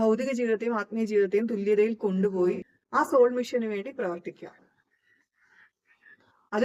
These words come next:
നിങ്ങളുടെ സോൾ പ്ലാൻ ചെയ്ത് വന്നിട്ടുണ്ടെങ്കിൽ ഉറപ്പായിട്ടും അത് നടക്കും. അതിനുവേണ്ടി നിങ്ങൾ ചെയ്യേണ്ടത് നിങ്ങളെ ഹീൽ ചെയ്യുക എന്നുള്ളതാണ്.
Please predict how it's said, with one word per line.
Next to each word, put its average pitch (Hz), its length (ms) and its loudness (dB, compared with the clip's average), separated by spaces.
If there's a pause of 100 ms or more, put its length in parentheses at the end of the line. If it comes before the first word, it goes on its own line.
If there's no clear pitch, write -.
നിങ്ങളുടെ 294 260 0
സോൾ 262 280 4
പ്ലാൻ 247 240 0
ചെയ്ത് 269 200 -4
വന്നിട്ടുണ്ടെങ്കിൽ 240 640 -2
ഉറപ്പായിട്ടും 214 400 -4
അത് 202 160 -2
നടക്കും. 180 340 -12 (1000)
അതിനുവേണ്ടി 269 460 2
നിങ്ങൾ 262 140 -2 (140)
ചെയ്യേണ്ടത് 220 540 0 (640)
നിങ്ങളെ 240 340 2
ഹീൽ 240 200 -2 (100)
ചെയ്യുക 208 240 0 (120)
എന്നുള്ളതാണ്. 170 500 -10